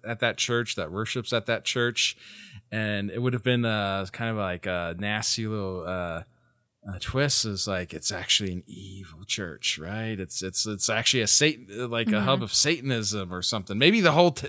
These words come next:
Speaker 1: village is, are actually Satanists or, or whatever, or wha-, you know, however you wanna play it. Um, yeah, no, but I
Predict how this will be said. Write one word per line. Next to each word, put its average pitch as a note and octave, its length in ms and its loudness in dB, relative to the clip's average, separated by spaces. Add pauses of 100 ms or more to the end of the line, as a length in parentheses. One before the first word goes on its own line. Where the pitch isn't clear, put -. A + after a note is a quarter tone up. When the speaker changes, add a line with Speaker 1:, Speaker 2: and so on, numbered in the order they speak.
(120)
Speaker 1:
village C3 600 2
is, G2+ 120 -4
are G#2 220 -4
actually A#2+ 400 0
Satanists D3 680 4
or, A#2 60 0
or G2+ 260 -4
whatever, G#2+ 420 2
or B2+ 180 -2
wha-, F#3 180 0
you F3+ 160 4
know, C#3 120 4
however E3 420 2 (400)
you C3+ 60 -4
wanna B2 200 2
play G#2+ 300 -2
it. - 140 -6 (760)
Um, F#2+ 460 -4 (360)
yeah, G3+ 220 10
no, G3+ 300 6
but G3+ 120 10
I G3 220 8